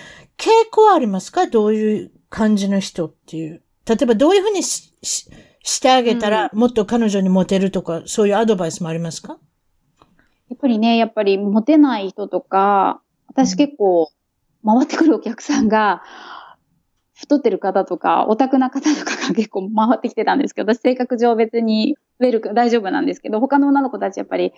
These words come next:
Speaker 2: ね、相手したがらないので回ってくるんですけど、そういう方に限って本当にね、心優しいんですよ。でもね、そういう経験がない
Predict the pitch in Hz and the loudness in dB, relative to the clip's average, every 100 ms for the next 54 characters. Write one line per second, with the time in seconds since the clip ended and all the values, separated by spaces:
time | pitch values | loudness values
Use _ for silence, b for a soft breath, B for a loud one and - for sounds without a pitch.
0 | B B - 262 277 - _ - 247 262 | B B 0 0 0 -6 _ -2 0 2
1 | 262 254 262 254 202 175 165 165 - _ | 0 2 2 0 0 -2 0 -2 -4 _
2 | - 240 226 220 214 196 151 139 175 196 | -4 0 0 -2 -6 -2 -2 -2 -4 0
3 | 175 - B B B B 359 370 392 403 | 0 0 B B B B -2 0 2 2
4 | 330 269 254 220 330 370 370 381 370 370 | 2 0 -2 -2 2 2 2 2 2 2
5 | 320 339 359 359 381 381 392 294 254 214 | 0 2 2 2 0 0 2 2 2 0
6 | 220 311 269 226 226 214 - b b b | 2 2 2 0 -6 -6 -8 b b b
7 | b b b _ 330 330 320 349 349 320 | b b b _ 0 2 2 0 4 4
8 | 320 370 330 208 | 6 4 2 -2